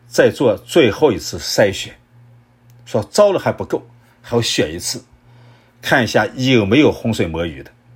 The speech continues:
筛选的标准不是看这个宾客长得好看不好看，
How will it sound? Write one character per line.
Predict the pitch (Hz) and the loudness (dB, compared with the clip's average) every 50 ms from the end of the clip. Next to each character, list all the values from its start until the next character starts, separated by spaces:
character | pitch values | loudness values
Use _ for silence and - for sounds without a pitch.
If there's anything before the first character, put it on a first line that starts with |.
| - _ _ _ _ _ _ _ _ _ - - - - _ _ _ _ _ - | -20 _ _ _ _ _ _ _ _ _ -20 -20 -20 -20 _ _ _ _ _ -6
筛 | - - - 233 233 | 0 2 4 4 4
选 | - 208 185 | 4 2 -2
的 | 139 | 0
标 | - - 220 208 208 | 2 2 4 4 2
准 | - 110 82 - _ _ _ - _ _ - - _ _ _ - | 0 -4 -8 -10 _ _ _ -20 _ _ -20 -20 _ _ _ 0
不 | 156 | 0
是 | 151 - 220 | 2 2 0
看 | - - - 190 | -2 0 0 0
这 | 175 | 0
个 | 165 | 0
宾 | 160 - - 175 160 151 | 0 2 2 2 2 2
客 | - 185 | 2 0
长 | 160 - - 123 117 | 2 2 2 2 2
得 | 131 | 2
好 | 135 - 123 110 | 0 0 -2 -2
看 | 110 - 156 147 | 0 0 -2 -2
不 | 113 | -2
好 | 104 101 87 | -4 -8 -8
看， | - - - 123 - | -8 -8 -10 -10 -12